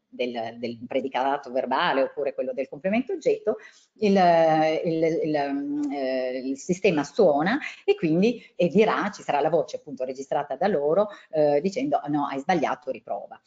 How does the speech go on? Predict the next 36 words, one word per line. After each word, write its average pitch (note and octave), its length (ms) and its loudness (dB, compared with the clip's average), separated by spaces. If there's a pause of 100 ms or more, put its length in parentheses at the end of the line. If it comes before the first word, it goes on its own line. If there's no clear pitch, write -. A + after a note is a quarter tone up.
(180)
Quindi F3 200 -2
questa D#4 260 -2
è G3 60 -4
una F3 120 2
declinazione G3 580 -2
che - 100 -16
si - 80 -20
può D#3+ 120 -4
fare D#3 720 -4
con D#3 260 0
la, C3+ 220 0
l'educa-, C3+ 380 -6
eh, C3 220 -4
l'analisi D3 480 0
logica, A3 480 4 (300)
ma F#3 340 0 (340)
da E3 520 -2 (200)
piccoli C4 400 2
esempi, A3+ 840 2
pensate, D#3+ 440 -2
no, D3 200 0
analisi C3+ 360 -4
grammaticale, C#3+ 840 -4
tutto D4 340 -2
quello D3+ 340 2
che D3 240 2
vi, D#3 140 -4
vi, D#3+ 220 2
vi D#3 180 -4
può E3 100 0
venire F3+ 320 2
in E4 80 2
mente, A3+ 440 2 (260)
la F3 180 2
base C4+ 720 2
c'è D3 360 0